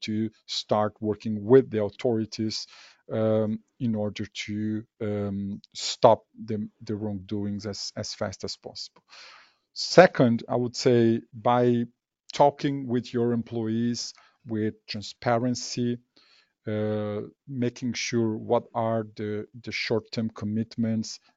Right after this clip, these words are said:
what are the next steps, timeframes, and, uh, uh, do's and don'ts that the company expect from the employees. So in, in order to make sure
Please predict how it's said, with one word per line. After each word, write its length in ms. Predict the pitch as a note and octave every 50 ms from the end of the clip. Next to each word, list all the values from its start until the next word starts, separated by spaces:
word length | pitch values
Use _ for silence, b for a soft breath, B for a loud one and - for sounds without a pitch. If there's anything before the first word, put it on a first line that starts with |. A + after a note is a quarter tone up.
| _ _ _
what 160 | A#2 A#2+ A#2
are 140 | A#2+ A2+ G#2+
the 140 | G#2+ A2
next 340 | G#2 G#2 A2 G#2+ A2 - -
steps, 520 | - - - A2 A2 G#2+ - - - - - b b b b b b _ -
timeframes, 840 | - A#2 A2+ A2+ G#2+ - - - A#2 G#2+ G#2+ A2 A2+ - - - b b b b b b b b _ _
and, 640 | B2 A2+ A2 G#2+ G#2+ G#2+ G#2+ G#2+ G#2 G2+ G#2 G2+ A#2+ - -
uh, 840 | A2+ G#2+ G#2+ G#2 G#2+ G#2 G2+ G#2 G#2 G#2+ G#2+ A#2 - - _ -
uh, 200 | A2+ G#2+ G#2+ G#2+ G#2 G2+
do's 300 | G2 C3 C#3+ C#3 A#2 A2+
and 180 | C3 A#2 G#2+ F#2+
don'ts 460 | A2 A2 A#2 A#2+ B2 B2 - - -
that 200 | - - A2 G#2+ G#2 - _ _ - -
the 100 | - -
company 520 | - - D3+ E3 D#3 - C#3 A#2+ A2 G#2+
expect 640 | G#2+ G#2+ - - - - - _ A2+ A2 - - -
from 420 | - - - - A#2+ A#2 A2+ A2 G2
the 80 | G2
employees. 600 | G2+ G2 F#2+ - G#2 - - - - - - - - _ b b b b b b b b b b
So 420 | - - - A2 G#2 G2+ G#2 - - - - - _ _ -
in, 200 | A#2 G#2+ A2 -
in 140 | - A#2 A2
order 320 | A2 A2 A#2 A#2 A2+ B2+ A#2+
to 180 | - - B2
make 220 | A2+ A2+ A2+ A2 -
sure 440 | - - - B2 A#2 A2+ A2+ G#2+